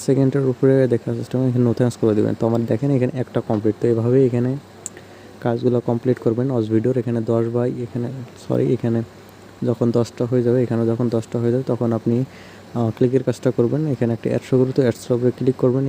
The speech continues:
ক্লিক করার পর যদি প্লে স্টোরে নিয়ে যেতে অ্যাপ্লিকেশনটা ইনস্টল করবেন, আর যদি আপনাকে ওয়েবসাইটে নিয়ে যায় তো দুই তিন ভিজিট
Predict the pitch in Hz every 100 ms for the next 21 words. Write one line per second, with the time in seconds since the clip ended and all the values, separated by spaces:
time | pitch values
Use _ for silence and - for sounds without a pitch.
0 | 131 123 120 120 113 117 113 123 120 -
1 | 127 123 120 127 - 120 113 160 127 127
2 | - 135 123 127 123 117 113 117 120 120
3 | 113 120 120 120 117 120 127 123 120 117
4 | 120 120 113